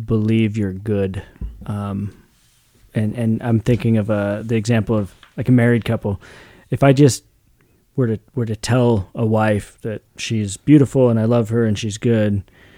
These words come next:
but I never act in any way. I'm, I'm always out with the boys, um, dismissive whenever she asks for something or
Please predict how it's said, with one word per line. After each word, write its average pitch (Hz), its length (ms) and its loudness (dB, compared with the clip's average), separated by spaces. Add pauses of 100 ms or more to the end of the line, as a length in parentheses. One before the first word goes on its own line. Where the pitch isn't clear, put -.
(320)
but 120 180 0
I 117 80 2
never 113 300 0
act 104 340 -6
in 101 240 -6 (260)
any 107 200 -2
way. 101 200 -4
I'm, 104 220 -4
I'm 110 180 -4
always 104 240 -2
out 107 120 -4
with 107 100 -8
the 113 60 -6
boys, 104 480 0 (520)
um, 101 680 -6 (560)
dismissive 110 680 0 (240)
whenever 107 300 0
she 113 160 -4
asks 104 180 -4
for 104 120 -8
something 101 720 -4
or 98 680 -4